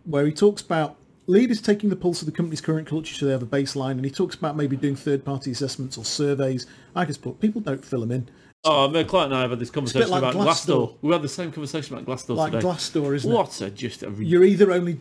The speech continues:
Speaker 1: you're either deliriously happy and you're nailing it, and you, and your boss has said, "Do us a favour and stick a review on Glassdoor,"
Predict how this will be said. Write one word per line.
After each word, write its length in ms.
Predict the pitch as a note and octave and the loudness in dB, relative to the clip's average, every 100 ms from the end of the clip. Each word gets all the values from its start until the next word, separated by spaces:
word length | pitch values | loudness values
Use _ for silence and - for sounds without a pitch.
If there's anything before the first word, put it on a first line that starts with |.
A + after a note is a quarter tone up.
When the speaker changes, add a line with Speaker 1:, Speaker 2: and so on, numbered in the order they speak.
| - | -4
Speaker 1:
you're 200 | F3+ F#3 | 0 0
either 160 | E3 E3+ | 2 2
deliriously 720 | F#3+ F#3+ A3 C4+ B3 G#3 F#3+ | 2 4 4 2 0 -2 -4
happy 300 | G3+ - D#3+ | -4 -2 -2
and 100 | D#3 | 0
you're 80 | D#3 | -2
nailing 400 | E3+ E3 C#3 C3 | 0 -2 -2 -6
it, 160 | D#3 - _ _ _ _ _ | -10 -16 _ _ _ _ _
and 120 | D#3 D3+ | -6 -2
you, 180 | D3 D3+ | -4 -4
and 160 | D3+ | -4
your 140 | D3 C#3 | -2 -2
boss 260 | - - | -4 -4
has 100 | D#3 | -8
said, 160 | - B2+ | -8 -8
"Do 100 | F#3 | -8
us 80 | C3 | -8
a 40 | |
favour 280 | C3+ D3 C#3 | -4 -4 -2
and 80 | C3+ | -4
stick 180 | D3 C#3 | -6 -2
a 40 | |
review 260 | C#3+ C#3 C#3 | -2 0 -2
on 100 | C#3 | -2
Glassdoor," 480 | C#3 D3+ - B2 | -4 -6 -8 -10